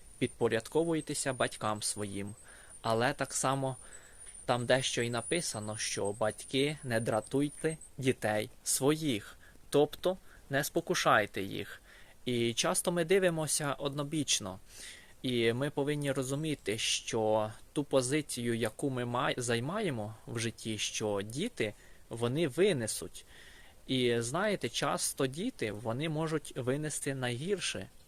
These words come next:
І якщо у житті у батьків,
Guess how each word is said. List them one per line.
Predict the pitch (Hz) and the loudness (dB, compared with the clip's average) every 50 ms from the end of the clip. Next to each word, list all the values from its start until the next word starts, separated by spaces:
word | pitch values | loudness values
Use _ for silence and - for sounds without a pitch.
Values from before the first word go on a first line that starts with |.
| - - - - - - - - - - - - | -20 -18 -16 -16 -14 -16 -16 -18 -20 -18 -10 -6
І | 123 120 117 117 113 110 110 110 113 110 110 113 | -2 0 0 2 2 2 2 2 2 0 0 2
якщо | 113 120 120 - - - - - - 185 185 160 120 - - - - - | 2 2 2 2 0 -4 -2 0 2 4 4 4 2 0 -6 -14 -12 -8
у | 139 127 | -6 -4
житті | 120 131 131 - - - 190 180 | -2 -2 -2 -4 -2 0 0 0
у | 147 | 2
батьків, | 127 139 120 - - - - 180 170 139 - - | 2 2 0 0 -2 -6 -2 -2 -2 -2 -4 -8